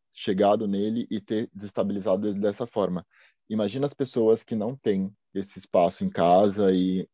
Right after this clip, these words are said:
com a família e, o a-, e essa rede de apoio. Então, gente, a gente precisa se apoiar, a gente precisa se juntar e entender melhor a vivência de cada um,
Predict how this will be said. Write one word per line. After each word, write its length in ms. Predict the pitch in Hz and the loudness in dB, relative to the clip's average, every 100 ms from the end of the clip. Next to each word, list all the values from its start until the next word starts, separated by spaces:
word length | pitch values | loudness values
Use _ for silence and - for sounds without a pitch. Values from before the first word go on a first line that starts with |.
| _ | _
com 100 | - | -10
a 40 | 92 | -6
família 520 | 98 90 95 95 95 | -2 -2 0 2 2
e, 80 | 98 | 2
o 80 | |
a-, 120 | 95 95 - | 0 -2 -6
e 120 | 101 | -6
essa 180 | 92 95 | -4 -6
rede 200 | 98 92 | -6 -4
de 100 | 104 | -4
apoio. 380 | 101 92 87 92 _ _ _ _ _ | -2 -2 -2 -6 _ _ _ _ _
Então, 1080 | 104 98 101 104 104 104 104 104 101 101 - _ _ _ _ _ _ _ _ | -4 -2 4 6 6 4 0 -2 -2 -4 -6 _ _ _ _ _ _ _ _
gente, 380 | - 110 95 87 | -8 -6 -4 -4
a 40 | |
gente 240 | 98 98 - | -4 -6 -10
precisa 340 | 104 - 107 | -12 -4 -2
se 100 | 117 | -2
apoiar, 300 | 98 113 85 | 0 2 2
a 60 | 85 | -2
gente 240 | 92 - | -6 -10
precisa 260 | _ 104 98 | _ -16 -10
se 80 | |
juntar 600 | 101 104 107 90 85 87 - | -6 -6 2 4 4 2 0
e 120 | 107 | 0
entender 760 | 101 107 104 98 98 104 - - | 0 0 2 4 6 4 2 -2
melhor 540 | 101 101 92 92 95 - _ _ _ _ | -2 2 2 2 0 -6 _ _ _ _
a 100 | 92 | -4
vivência 400 | 95 104 110 120 | -2 -2 -4 -8
de 120 | 98 | -6
cada 300 | 110 95 92 | -2 0 2
um, 300 | 90 92 | 0 -4